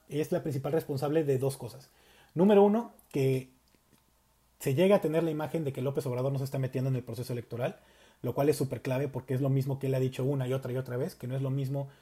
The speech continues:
que él no es lo mismo que sus sucesores, entonces que se va, que no va a meter las manos en el proceso electoral. Entonces ello depen-, de ello, ello dep-, eso depende de la señora Olga Sánchez Cordero. Y número dos, de ella depende también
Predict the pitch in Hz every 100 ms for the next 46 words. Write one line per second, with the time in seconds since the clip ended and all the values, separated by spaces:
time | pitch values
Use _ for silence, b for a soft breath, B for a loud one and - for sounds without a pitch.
0 | b b b - 131 143 160 156 143 147
1 | 143 135 131 131 120 113 143 151 127 117
2 | 131 131 127 117 - 123 135 135 139 135
3 | 123 143 131 131 131 127 131 135 - b
4 | b b 131 123 - 120 131 135 123 120
5 | 127 165 127 131 - - 143 160 143 135
6 | 143 143 135 131 147 165 160 160 151 165
7 | 135 160 151 147 170 139 147 143 - b
8 | b b - 127 127 135 131 139 139 139
9 | 135 135 131 - 143 147 185 B B B
10 | B 156 190 226 196 185 185 - 139 160
11 | 185 165 170 160 160 156 139 165